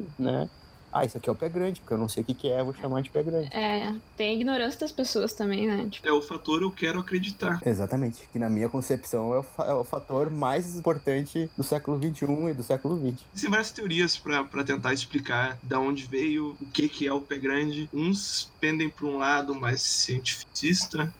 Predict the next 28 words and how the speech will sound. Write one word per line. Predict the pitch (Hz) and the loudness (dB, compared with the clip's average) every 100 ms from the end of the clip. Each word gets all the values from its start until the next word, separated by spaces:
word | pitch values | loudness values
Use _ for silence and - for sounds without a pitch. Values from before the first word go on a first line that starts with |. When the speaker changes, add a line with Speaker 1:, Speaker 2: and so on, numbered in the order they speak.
| - - | -16 -4
Speaker 3:
por | |
mais | 131 131 131 | 0 2 2
que | |
a | 127 | -2
gente | 135 | 0
esteja | 135 139 | 2 2
falando | 131 135 135 139 | 0 -2 -2 0
de | 127 | 2
algo | 123 123 131 | 2 0 -2
que | - 123 120 - - | 0 2 2 -2 -6
pode | 123 120 151 | 0 0 2
não | 131 | 0
existir, | 131 127 127 - 135 139 - - - | -2 -2 -2 2 2 0 -8 -18 -4
existem | 127 123 143 - 139 | 0 2 2 0 -4
teorias | 120 139 131 139 | 0 0 2 0
cientificistas | - 135 - 131 - 139 139 131 | -2 -6 -4 -2 4 4 4 -2
sobre | 127 120 | -2 2
esse | 120 - | 2 0
assunto. | - 151 160 156 - - - - | 2 2 2 -4 -6 -16 -20 -4
Outros | 147 147 147 | -2 0 0
acreditam | 139 143 139 139 139 143 131 | 0 0 0 0 0 0 0
em | 135 | 2
outros | 139 147 143 | 2 2 -2
eventos | 131 135 139 135 127 | 0 0 0 -2 -2
mais | 120 123 - | 2 2 2
próximos | - 120 120 117 135 131 | -2 2 2 2 -2 -2
do | 135 | 0
sobrenatural. | 123 135 135 139 139 135 160 | 0 2 0 0 0 2 0